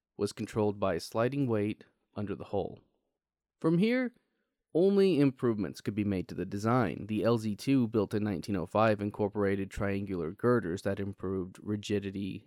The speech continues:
and strength, while the L Z three and L Z four increased controllability, power, speed, range, and payload. The large horizontal fins and elevators provided greater pitch control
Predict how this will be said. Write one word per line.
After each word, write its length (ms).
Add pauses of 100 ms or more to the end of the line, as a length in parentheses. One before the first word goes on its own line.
and 300
strength, 540 (180)
while 300
the 180
L 200
Z 260
three 360
and 140
L 140
Z 140
four 560 (420)
increased 580
controllability, 1000
power, 460
speed, 640
range, 640
and 460 (200)
payload. 460 (1500)
The 280
large 340
horizontal 640 (100)
fins 340
and 220
elevators 640
provided 680 (120)
greater 300
pitch 320
control 500